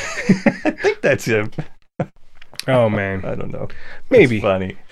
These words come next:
Speaker 2: I think he's in it somewhere, probably.
Speaker 1: Yeah.
Speaker 2: I recognize his face, like, like, but I never was a big David Lynch fan. I'm not saying I don't respect his work or, you know what I mean, like Dune
Speaker 1: Mm-hmm.
Speaker 2: and all that stuff. Uh, I just, you know, I never really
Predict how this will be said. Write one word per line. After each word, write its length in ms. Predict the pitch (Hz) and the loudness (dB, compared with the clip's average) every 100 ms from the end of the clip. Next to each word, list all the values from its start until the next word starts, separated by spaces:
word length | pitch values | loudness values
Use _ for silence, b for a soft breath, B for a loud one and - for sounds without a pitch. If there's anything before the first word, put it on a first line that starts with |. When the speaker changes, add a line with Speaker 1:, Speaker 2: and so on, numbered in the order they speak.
| - | 2
Speaker 2:
I 80 | 185 | 4
think 200 | 247 185 | 4 4
he's 160 | 180 127 | 2 4
in 140 | 131 | 4
it 100 | 127 | 2
somewhere, 320 | 113 117 113 107 | 0 -2 -4 -4
probably. 420 | 113 110 117 101 - - | -4 -4 -4 -6 -10 -2
Speaker 1:
Yeah. 160 | 196 185 | 2 6
Speaker 2:
I 40 | |
recognize 520 | 175 175 165 147 131 | 6 6 4 4 4
his 160 | 123 117 | 2 -2
face, 440 | - 127 117 - | -2 0 0 0
like, 420 | 117 107 113 104 - | -4 -4 -6 -6 -10
like, 400 | 120 113 110 - - _ b b b b b - | -4 -4 -4 -12 -20 _ b b b b b 0
but 100 | 151 | 6
I 80 | 160 | 8
never 260 | 196 196 185 | 10 10 10
was 180 | 180 160 | 8 6
a 40 | |
big 200 | 156 151 | 4 4
David 240 | 143 139 | 4 4
Lynch 240 | 135 131 - | 2 0 -2
fan. 400 | 131 123 110 98 - _ _ - | -2 0 -2 -6 -14 _ _ 2
I'm 120 | 175 | 6
not 200 | 185 156 | 6 6
saying 460 | 175 156 143 - - | 4 4 2 -4 -4
I 100 | 139 | 2
don't 280 | 143 139 - | 4 4 0
respect 580 | 139 127 120 - 131 120 | -4 -4 -4 -2 -4 -2
his 140 | 117 110 | -4 -2
work 340 | 113 113 - | -4 -4 -4
or, 180 | 110 110 | -4 -2
you 120 | 131 | -2
know 100 | 120 | -2
what 80 | 117 | 0
I 60 | 117 | 0
mean, 200 | 117 117 | 0 0
like 200 | 107 104 | -2 0
Dune 220 | 117 117 | 0 2
Speaker 1:
Mm-hmm. 80 | 113 | 0
Speaker 2:
and 140 | 110 | -2
all 100 | 107 | -4
that 120 | 110 113 | -4 -6
stuff. 380 | - 117 113 - - | -4 -4 -4 -10 -8
Uh, 100 | 123 | -4
I 140 | 120 127 | -4 -2
just, 380 | 131 117 - - _ _ _ _ _ _ _ - | 0 -2 -6 -16 _ _ _ _ _ _ _ -4
you 100 | 127 | 0
know, 100 | 120 | 2
I 100 | 143 | 4
never 280 | 156 151 143 | 6 6 6
really 520 | 143 139 135 123 | 4 4 4 2